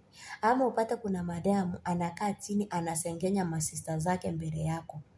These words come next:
Anakutega uchipu ka kitu.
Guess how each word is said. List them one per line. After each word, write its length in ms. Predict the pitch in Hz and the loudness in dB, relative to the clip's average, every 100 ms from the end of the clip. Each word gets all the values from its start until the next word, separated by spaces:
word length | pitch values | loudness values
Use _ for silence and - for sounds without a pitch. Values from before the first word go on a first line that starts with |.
| - - - - | -20 -20 -14 0
Anakutega 1000 | 185 185 185 190 185 - 214 214 208 - | 4 4 4 -2 -4 0 2 2 -2 -4
uchipu 460 | 165 - 208 190 | -4 -2 -2 -4
ka 180 | 180 160 | -4 -6
kitu. 440 | 156 180 - - | -6 -8 -10 -10